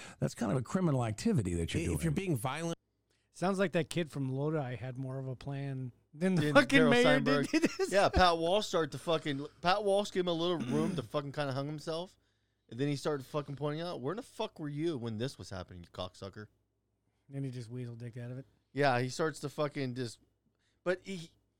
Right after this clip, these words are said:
Speaker 4: I, I'll give it to Daryl Steinberg. He had a fucking really, a couple good points. Here,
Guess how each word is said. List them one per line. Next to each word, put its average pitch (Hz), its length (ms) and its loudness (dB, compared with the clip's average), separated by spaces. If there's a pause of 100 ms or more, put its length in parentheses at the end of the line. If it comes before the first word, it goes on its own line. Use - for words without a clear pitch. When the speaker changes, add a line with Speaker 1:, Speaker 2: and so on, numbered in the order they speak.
Speaker 4:
I, 139 180 -4
I'll 147 120 -2
give 160 200 -2
it 170 40 -14
to 170 60 -12
Daryl 156 240 0
Steinberg. 160 480 -2
He 147 140 -6
had 139 220 2
a 135 40 -4
fucking 135 520 -8
really, 127 340 -6
a 127 80 -12
couple 131 220 -6
good 127 180 -8
points. 131 380 -10
Here, 98 160 -14